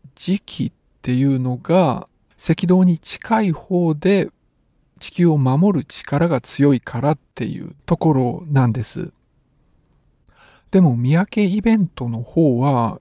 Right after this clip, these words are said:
地球全体で同じように影響を及ぼしているようで、この点に関しても太陽フレアとは違うということになります。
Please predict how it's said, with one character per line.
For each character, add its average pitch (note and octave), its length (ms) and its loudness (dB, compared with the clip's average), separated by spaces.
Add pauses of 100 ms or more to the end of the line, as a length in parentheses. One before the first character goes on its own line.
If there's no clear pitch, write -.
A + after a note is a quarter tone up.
地 - 120 -16
球 F#3+ 180 2
全 G3 300 2
体 G3+ 180 2
で F#3+ 120 2
同 D#3+ 140 4 (120)
じ F#3 120 0
よ G3 140 6
う C3 60 2
に - 200 -6
影 C3+ 200 4
響 C#3 240 0
を C3 260 0
及 C#3+ 240 4
ぼ D3+ 160 2
し - 160 -10
て A#2+ 140 -4
い A#2 80 -2
る B2+ 160 -4
よ C#3 260 2
う A#2+ 100 -8
で、 D3+ 360 0 (300)
こ F3 40 2
の G3+ 100 2
点 A3 200 4
に A3 100 0
関 G#3+ 280 2
し - 100 -14
て A3 100 0
も G3+ 120 4
太 - 240 -4
陽 D3 240 2
フ D#3 140 -4
レ E3 120 2
ア B2 120 -2
と F#3+ 160 -4
は C3+ 240 0 (320)
違 - 20 -4 (260)
う A#2 60 -10
と - 240 -14 (320)
い B2+ 80 -4
う B2 80 -2
こ - 160 -6
と G#3 160 2
に C3 300 2
な A2+ 120 0
り A2 120 -4
ま G#2+ 100 -2
す。 - 280 -12